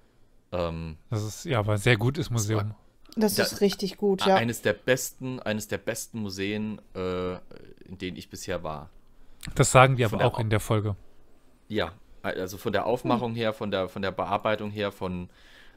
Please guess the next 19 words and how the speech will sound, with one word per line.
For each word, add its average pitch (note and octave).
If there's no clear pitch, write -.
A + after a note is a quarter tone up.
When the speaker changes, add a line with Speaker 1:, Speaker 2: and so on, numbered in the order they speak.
Speaker 1:
äh, F2+
den, F2+
den F2+
Präsentationen G2+
her G#2+
und G#2
natürlich G#2
dann F#2
oben F#2+
das F#2
Gebeinhaus G2+
war E2+
halt E2+
schon F2
Speaker 2:
Hm. G#2+
Speaker 1:
die -
Speaker 3:
Ja. B3+
Speaker 1:
Friedhöfe E2
beeindruckend. -